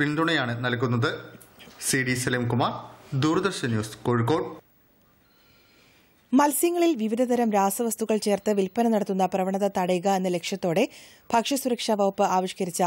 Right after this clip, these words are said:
Speaker 2: ഓപ്പറേഷൻ സാഗർ റാണി ശക്തിപ്പെടുത്തിയതായി ആരോഗ്യവകുപ്പ് മന്ത്രി കെ കെ ശൈലജ അറിയിച്ചു. ഓപ്പറേഷൻ സാഗർ റാണിയുടെ ഭാഗമായി നടന്ന പരിശോധനകളിൽ ഉപയോഗശൂന്യമായ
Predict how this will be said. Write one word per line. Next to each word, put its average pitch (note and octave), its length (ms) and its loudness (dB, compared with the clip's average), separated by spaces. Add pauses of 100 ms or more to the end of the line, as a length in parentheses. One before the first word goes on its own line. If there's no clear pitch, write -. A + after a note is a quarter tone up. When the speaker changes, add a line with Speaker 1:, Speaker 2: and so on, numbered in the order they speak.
Speaker 2:
ഓപ്പറേഷൻ G#3 560 -2
സാഗർ F#3 440 0
റാണി F#3 340 -2 (240)
ശക്തിപ്പെടുത്തിയതായി G3+ 920 0 (340)
ആരോഗ്യവകുപ്പ് A3 540 0
മന്ത്രി F#3+ 320 -2
കെ G3+ 160 2
കെ A3+ 80 0
ശൈലജ D#3 360 -2
അറിയിച്ചു. D3 380 -4 (600)
ഓപ്പറേഷൻ C4 480 2
സാഗർ G#3+ 340 0
റാണിയുടെ G#3+ 420 0
ഭാഗമായി G3 340 -2
നടന്ന F#3+ 320 -2
പരിശോധനകളിൽ G3 680 0 (340)
ഉപയോഗശൂന്യമായ G#3 880 2